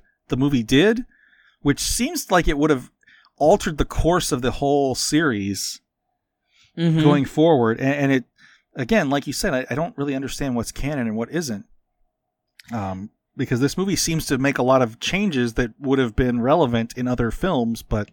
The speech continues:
Speaker 1: aren't.
Speaker 2: Right. Yeah. Um, and, and I think that the problem, uh, it, is sort of with his character is also enveloped in, um,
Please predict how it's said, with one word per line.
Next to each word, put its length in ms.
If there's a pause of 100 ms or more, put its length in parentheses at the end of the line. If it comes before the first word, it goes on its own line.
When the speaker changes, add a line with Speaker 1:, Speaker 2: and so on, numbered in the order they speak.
(880)
Speaker 1:
aren't. 100 (260)
Speaker 2:
Right. 140 (760)
Yeah. 500
Um, 540 (100)
and, 140
and 100
I 80
think 180
that 200
the 100
problem, 500 (720)
uh, 80 (100)
it, 320 (300)
is 220
sort 240
of 200 (220)
with 160
his 140
character 440
is 140
also 320
enveloped 500
in, 360
um, 480